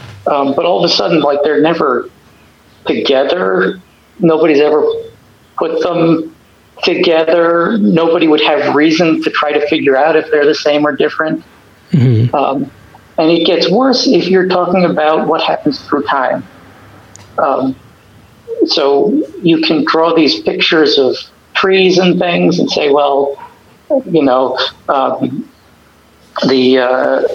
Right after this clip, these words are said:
Speaker 1: ancestors of modern humans, uh, split off from the ancestors of modern chimpanzees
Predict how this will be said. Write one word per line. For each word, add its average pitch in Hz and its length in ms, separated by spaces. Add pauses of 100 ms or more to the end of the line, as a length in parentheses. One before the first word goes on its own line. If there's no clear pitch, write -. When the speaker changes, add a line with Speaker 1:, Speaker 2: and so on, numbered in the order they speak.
(560)
Speaker 1:
ancestors 160 640
of 135 80
modern 147 500
humans, 147 760 (340)
uh, 135 260
split 160 600
off 143 720
from 143 200
the 139 160
ancestors 139 800
of 135 180
modern 139 460
chimpanzees 143 1120